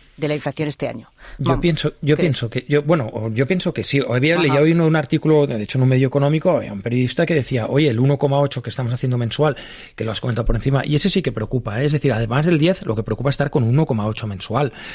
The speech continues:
Speaker 2: porque la, la
Speaker 1: Claro.
Speaker 2: inflación también se decelera cuando este mensual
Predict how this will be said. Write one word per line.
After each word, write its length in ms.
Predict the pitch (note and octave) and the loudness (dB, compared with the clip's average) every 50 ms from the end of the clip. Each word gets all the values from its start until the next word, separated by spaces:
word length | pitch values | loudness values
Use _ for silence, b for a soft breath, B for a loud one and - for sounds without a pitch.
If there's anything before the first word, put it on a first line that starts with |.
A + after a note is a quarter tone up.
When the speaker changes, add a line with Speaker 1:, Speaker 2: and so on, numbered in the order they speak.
| B B B B | B B B B
Speaker 2:
porque 200 | - C3 A#2 - | -4 -4 -2 0
la, 200 | A#2+ A#2 A2+ A2+ - | 0 0 0 -2 -2
la 140 | - A2+ G#2 | -4 -2 -2
Speaker 1:
Claro. 140 | G#2 - G#2+ | 0 -2 -2
Speaker 2:
inflación 400 | F#2 - G#2+ - B2+ B2 C3 B2+ | -2 -4 -6 -2 0 0 0 2
también 200 | D3+ C3 C3+ C#3 | 2 2 0 0
se 140 | - C3+ B2+ | 0 2 2
decelera 460 | B2+ A#2+ - C3+ B2+ C3 C3 D3 D#3 | 2 2 2 2 2 2 2 0 0
cuando 240 | - C#3 A2+ A2 A#2 | -2 -4 -4 -4 -6
este 240 | A2+ - - C#3 | -6 -4 -2 0
mensual 640 | B2 C3+ C3+ C3 A#2+ - C3+ C#3 C3 C3 C#3 D#3+ - | 2 2 2 0 0 0 0 2 2 4 2 0 0